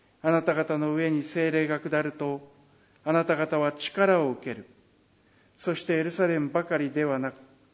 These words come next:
ユダヤとサマリアの全土で、また地の果てに至るまで私の証人となる。」こう話し終わると、イエスは彼らが見ているうちに天に上げられたが、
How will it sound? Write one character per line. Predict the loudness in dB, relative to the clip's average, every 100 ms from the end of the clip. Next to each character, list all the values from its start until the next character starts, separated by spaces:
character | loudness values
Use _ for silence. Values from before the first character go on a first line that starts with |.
| -20 _ _ _ _ _ _ 0
ユ | 4
ダ | 6
ヤ | 6 4
と | 0 -2
サ | -2 0
マ | 0
リ | 0 0
ア |
の | -2 -2
全 | 0 0
土 | -2 -6
で、 | -10 -18 _ _ _ _ _ _ _ _ _ -2
ま | 2
た | 4 4 2 -6 -14
地 | -4 0
の | 0
果 | 0 -2
て | 0
に | 2
至 | 2 0
る | 0
ま | 0 0
で | 0 0 -4 -10
私 | -6 -2 -2 0
の | -2 -2 -4
証 | -4 -2 0
人 | 0 -4
と | -4 -4
な | -4
る。」 | -6 -14 _ _ _ _ _ _ _ _ _ _ _ _ _ _ _ _ _ _ _ -20 _ _ _ _
こ | 6 6
う |
話 | 6 2 2
し | 4
終 | 4 4
わ | 2
る | 0
と、 | -2 -4 -4 -12 -20 _ _ _ _
イ | 0
エ | 0
ス | 0 -4
は | -2 0 -4 -12 -10
彼 | 0 2
ら | 2 2
が | 0
見 | -2
て | 2 2
い | 2
る | -4
う |
ち | -4 -4
に | -4 -4
天 | -2 0
に | 0
上 | 0
げ | 0
ら | -2 -2
れ | -4
た | -6
が、 | -6